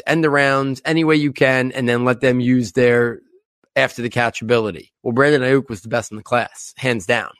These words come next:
best in the class, yak ability. And we are seeing that this year. And now with Deebo Samuel getting hurt, you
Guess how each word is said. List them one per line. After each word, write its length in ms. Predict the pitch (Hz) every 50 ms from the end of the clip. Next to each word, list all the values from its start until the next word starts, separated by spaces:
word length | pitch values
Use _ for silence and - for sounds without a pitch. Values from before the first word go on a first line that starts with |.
| _ -
best 220 | 127 127 - -
in 60 | 135
the 60 | 127
class, 400 | 110 - 127 117 117 113 - - - _ _ _ _
yak 300 | - 113 107 101 - -
ability. 400 | 95 85 85 82 73 - - - _ _ _ _ - _ - - _ _
And 280 | - 147 123 117 120 127
we 80 | 143 143
are 60 | 156
seeing 400 | - - - 131 139 143 135 120
that 220 | 113 104 95 -
this 220 | - 101 90 - -
year. 220 | 101 85 71 - -
And 80 | 110
now 220 | 110 110 110 113 117
with 100 | 113 95
Deebo 280 | 120 127 123 123 -
Samuel 280 | - 131 127 123 123 113
getting 220 | 110 104 98 90
hurt, 320 | - - - 147 151 151 151 -
you 240 | 147 143 120 113